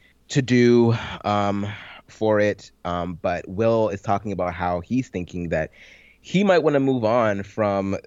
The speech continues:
the New Directions because he's thinking about joining, uh, joining the Congress, in, uh,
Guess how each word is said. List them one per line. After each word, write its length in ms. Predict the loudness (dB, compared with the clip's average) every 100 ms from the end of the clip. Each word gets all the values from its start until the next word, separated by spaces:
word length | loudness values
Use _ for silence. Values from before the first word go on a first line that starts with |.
| _
the 100 | -4
New 120 | 0 0
Directions 480 | 0 0 -2 -6
because 280 | -6 -6 -6
he's 220 | -4 -4
thinking 240 | -2 -2 -2
about 300 | -2 -2 -4 -6
joining, 460 | -4 -4 -4 -8 _ -8
uh, 320 | -4 -2 -4 -6 -16 -20 -20 _ _ _ _ _ _
joining 360 | 2 4 4 0 -4
the 140 | -6
Congress, 580 | 0 0 0 -4 -8 -16 -14 -14 -18 _ -8
in, 120 | -4
uh, 360 | -2 -2 -6